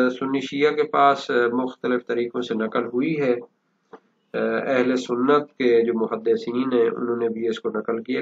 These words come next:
کنز العمال جلد اول صفحہ سترہ حدیث دو سو تینتالیس میں موجود ہے۔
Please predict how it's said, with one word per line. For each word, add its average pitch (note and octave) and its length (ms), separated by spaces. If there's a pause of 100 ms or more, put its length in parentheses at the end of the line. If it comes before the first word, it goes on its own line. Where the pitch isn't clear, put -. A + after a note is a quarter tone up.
کنز B2+ 320
العمال A#2 720 (320)
جلد A2+ 260
اول B2 460
صفحہ A#2 380
سترہ B2+ 560
حدیث A2+ 400
دو A2 240
سو A#2 160
تینتالیس G#2+ 760
میں G#2+ 160 (680)
موجود G#2 480
ہے۔ - 180